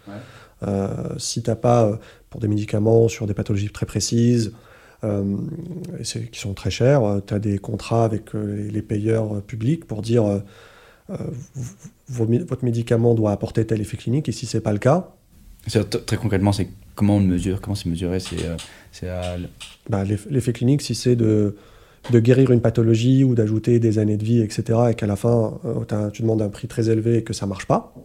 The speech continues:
Speaker 2: bah, tu rembourses.
Speaker 1: Ok.
Speaker 2: Tu rembourses, euh, les autorités de santé.
Speaker 1: C'est, c'est, c'est quelle pathologie en, en particulier ?
Speaker 2: Euh, maladie rare, ça se fait.
Speaker 1: Ouais.
Speaker 2: Euh,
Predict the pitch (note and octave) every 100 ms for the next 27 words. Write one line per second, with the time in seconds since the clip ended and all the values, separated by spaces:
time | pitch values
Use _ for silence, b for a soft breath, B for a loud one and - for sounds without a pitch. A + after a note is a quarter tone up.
0 | - _ - A2 C3 - - _ _ _
1 | _ _ _ _ _ _ _ _ - F#2+
2 | - - G#2 B2+ - B2+ B2+ A#2+ A2+ G#2+
3 | A#2+ E3+ A3+ - _ - - G2+ F#2+ F2+
4 | F#2+ F2+ - - G2+ F2 - A2+ F#2+ F#2
5 | F#2 G2 E2+ D#2+ E2 G2 F2+ F#2+ - -
6 | A2 A2 G2+ F#2+ C3+ F#3+ - A2+ G#2 E2
7 | - _ G3+ G2+